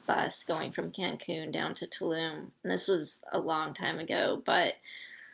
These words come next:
I had read all these stories, you know, about people having their bags stolen out of the undercarriage of the buses and whatnot. So I thought I was being super careful. I put my bag between my feet. So I was like, "Oh,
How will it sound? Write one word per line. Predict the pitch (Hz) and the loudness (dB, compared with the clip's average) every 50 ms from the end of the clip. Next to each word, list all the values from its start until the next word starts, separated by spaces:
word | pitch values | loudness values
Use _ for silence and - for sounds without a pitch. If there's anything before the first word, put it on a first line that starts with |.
| - - _ _ | -20 -20 _ _
I | - | 8
had | 185 196 190 196 | 8 10 12 12
read | 240 233 240 | 12 12 12
all | 240 233 220 | 12 12 12
these | 208 196 196 - | 12 10 8 6
stories, | - - 170 165 165 160 180 196 208 - - | 6 6 6 6 8 8 6 6 4 4 4
you | 196 180 | 4 4
know, | 175 160 160 165 | 4 4 4 4
about | 175 - - 160 160 - - | 4 4 4 4 4 4 2
people | - 180 - - - 156 | 0 -2 -2 0 -2 -2
having | 160 165 156 - - 160 160 | 0 0 0 0 0 -2 0
their | 151 156 - | -2 0 4
bags | - - 160 156 160 - | 8 8 8 8 6 4
stolen | - - - 170 151 151 156 156 151 - | 0 2 2 2 2 0 0 0 0 0
out | 151 - 156 | 0 0 -2
of | 160 - | -2 -4
the | - - - | -4 0 0
undercarriage | 185 165 170 170 170 - 190 180 160 156 156 151 - - - | 0 2 2 0 0 0 0 2 2 2 2 0 0 0 -2
of | 160 151 151 | -2 -2 -4
the | - - | -8 -4
buses | - 117 - - - - - - 165 165 - | -2 -2 -2 0 -2 -2 -2 -2 -2 -2 -4
and | - - 170 | -6 -6 -6
whatnot. | - - - - - - - - - | -6 -6 -4 -2 0 0 0 0 2
So | - 196 180 170 165 160 156 - - - | 2 4 4 4 4 2 0 -2 -2 0
I | 185 180 | 2 2
thought | 185 202 202 190 | 6 8 10 10
I | 190 | 10
was | 190 185 185 - | 10 8 6 0
being | 180 180 170 170 | -2 -2 -2 -2
super | 165 - - 220 226 226 226 214 | -2 2 4 4 4 6 6 6
careful. | 208 - 214 208 196 190 190 - 196 190 185 185 180 175 175 180 - - - - - - | 6 6 6 8 8 8 6 6 6 6 8 8 6 6 4 0 -4 -10 -20 -10 -2 0
I | 160 170 | 0 0
put | 165 - - 233 226 - - | 0 -2 4 6 6 6 8
my | 196 190 185 | 6 4 4
bag | - 170 165 160 165 156 151 165 | 4 4 6 6 6 6 4 0
between | 170 - - - - - 226 214 208 190 | -2 -2 -2 0 2 4 4 4 4 4
my | 170 160 170 - - | 4 2 0 0 0
feet. | 165 139 - - - - _ _ _ _ _ | 2 2 2 0 -4 -8 _ _ _ _ _
So | - - 160 | 0 2 2
I | |
was | 147 147 - | 2 2 0
like, | 143 110 113 - - | -2 -2 -2 0 2
"Oh, | 220 233 196 165 127 - - | 6 8 8 8 6 4 0